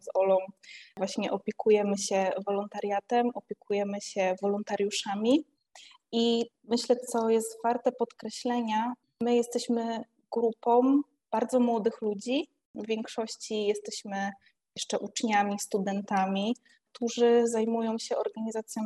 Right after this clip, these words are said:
tego jednego z, właśnie z największych wydarzeń w całej Polsce w swoim tak naprawdę wolnym czasie, po lekcjach, po zajęciach. Także wiele wyzwań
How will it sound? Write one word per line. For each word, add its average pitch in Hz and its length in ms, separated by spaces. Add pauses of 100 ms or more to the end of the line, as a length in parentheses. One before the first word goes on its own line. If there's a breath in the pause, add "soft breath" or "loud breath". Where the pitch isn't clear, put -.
tego 214 640 (480)
jednego 208 440
z, 226 260
właśnie 233 300
z - 60
największych 240 840
wydarzeń 220 380 (160)
w - 60
całej 220 320 (100)
Polsce 214 580 (400 loud breath)
w - 60
swoim 285 420
tak 277 160
naprawdę 254 420
wolnym 247 360
czasie, - 280 (100)
po 220 60
lekcjach, 202 540 (440)
po 202 60
zajęciach. 196 720 (320)
Także 233 640 (180)
wiele 233 440
wyzwań 220 640